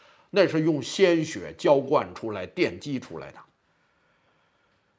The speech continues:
所以说当时的人，你也可以去劝，你看黄兴啊，包括蔡元培先生等等那些人，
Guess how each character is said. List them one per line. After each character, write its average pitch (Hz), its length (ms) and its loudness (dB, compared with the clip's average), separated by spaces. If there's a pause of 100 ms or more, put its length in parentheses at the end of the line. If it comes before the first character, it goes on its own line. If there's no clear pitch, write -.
(100)
所 339 160 4
以 330 60 10
说 302 140 8
当 320 260 6
时 240 160 0
的 302 100 8
人， 247 180 2
你 254 40 -2
也 285 100 0
可 240 140 2
以 233 140 -2
去 226 160 -8
劝， 208 520 4
你 190 80 -4
看 185 260 4
黄 185 300 2
兴 220 320 -2
啊， 196 200 10
包 196 160 6
括 196 120 0
蔡 185 200 0
元 202 160 -2
培 170 180 -2
先 196 240 -2
生 180 140 0
等 190 180 0
等 151 140 2
那 170 120 0
些 190 140 0
人， 180 320 0